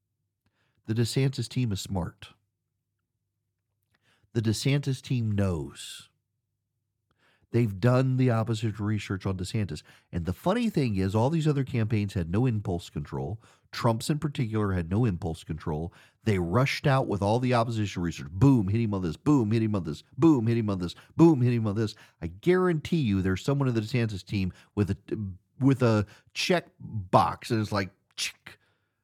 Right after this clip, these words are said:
They've hit us on this. Chick. They've hit us on this. Chick. They've hit us on this. Chick." They've hit us on this. They've hit us on this. Okay, they've hit us on all these things. What is there left for them to hit on?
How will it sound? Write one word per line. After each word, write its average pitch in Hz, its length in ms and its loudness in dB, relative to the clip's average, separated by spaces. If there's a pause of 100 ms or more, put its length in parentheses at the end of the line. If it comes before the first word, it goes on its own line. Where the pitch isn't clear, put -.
(260)
They've 71 160 -6
hit 107 100 2
us 117 140 2
on 123 140 2
this. 82 300 -4 (120)
Chick. - 460 -12 (100)
They've - 120 -14
hit 107 140 0
us 120 160 2
on 113 160 0
this. 82 240 -4 (140)
Chick. - 160 -10 (280)
They've - 200 -12
hit 120 120 2
us 117 140 -2
on 113 160 2
this. 82 300 -6 (240)
Chick." - 400 -12 (280)
They've 85 100 -4
hit 117 140 2
us 117 180 2
on 113 140 0
this. 82 240 -6 (800)
They've 87 160 -6
hit 123 100 4
us 131 140 2
on 127 80 0
this. 101 180 0
Okay, 156 440 2 (240)
they've 101 120 2
hit 147 120 4
us 170 120 4
on 170 120 6
all 170 80 6
these 170 180 2
things. 175 240 0 (160)
What 143 300 6
is 180 220 6
there 175 200 4
left 165 260 2
for 175 140 2
them 165 160 2
to 156 100 4
hit 165 160 2
on? 120 300 2